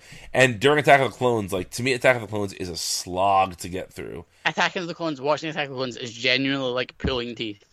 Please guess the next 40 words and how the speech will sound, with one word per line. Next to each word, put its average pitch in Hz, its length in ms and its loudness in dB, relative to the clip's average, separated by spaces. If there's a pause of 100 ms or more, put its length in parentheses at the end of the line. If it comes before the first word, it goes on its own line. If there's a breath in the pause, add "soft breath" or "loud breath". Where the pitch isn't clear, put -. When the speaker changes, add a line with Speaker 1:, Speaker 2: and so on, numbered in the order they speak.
Speaker 1:
Yeah, 123 320 6
it 123 140 4
is. 123 280 4
It's 123 160 4
a 147 60 2
bad 107 320 8
time. 92 440 2
<laughs> - 60 -12
It's, 156 220 4
it's 147 180 -2
not 127 320 4
good. 104 300 2
Speaker 2:
It's, - 640 -4 (800)
like, 190 240 0 (100)
I, 165 280 4
I 170 100 2
don't 160 240 -2
think 165 200 -4
there's, 151 360 -4 (160)
there's 175 420 0 (100)
some 202 640 2 (640)
visual 156 640 2
ideas 180 500 0
in 185 100 -6
there 190 280 -2
that - 160 -10
kind 147 320 -2
of 165 120 -4
work. - 520 -4 (380)
And 151 100 2
I 151 60 0
think 160 220 0
we 160 100 0
mentioned 147 420 -2
that, 139 100 -10
we 156 180 -4
definitely 175 420 2
mentioned 135 260 -6
it 131 240 -2
last 127 760 -4